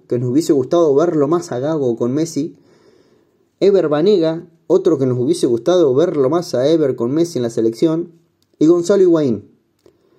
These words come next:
Fueron socios de Messi. Fueron los mejores jugadores que sabían entender los momentos de Messi en el partido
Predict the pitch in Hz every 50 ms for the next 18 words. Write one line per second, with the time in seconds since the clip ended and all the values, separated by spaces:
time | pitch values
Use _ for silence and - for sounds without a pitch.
0 | _ _ _ _ - 190 196 180 160 165 175 170 - 160 - 139 131 131 127 123
1 | - - - - - - - 196 208 190 170 156 147 139 - - 202 196 185 -
2 | - - 143 139 143 147 160 170 170 165 165 180 180 - - _ _ _ _ _
3 | _ _ _ _ _ - _ _ - 151 139 - 151 147 151 165 196 208 214 208
4 | 175 156 147 139 139 135 131 143 135 135 143 147 147 147 143 139 - - - -
5 | - _ _ - 127 127 127 123 123 127 127 139 147 151 147 147 139 131 127 120
6 | 123 131 131 135 - 120 117 117 113 120 113 113 - - 135 139 143 151 151 156
7 | 151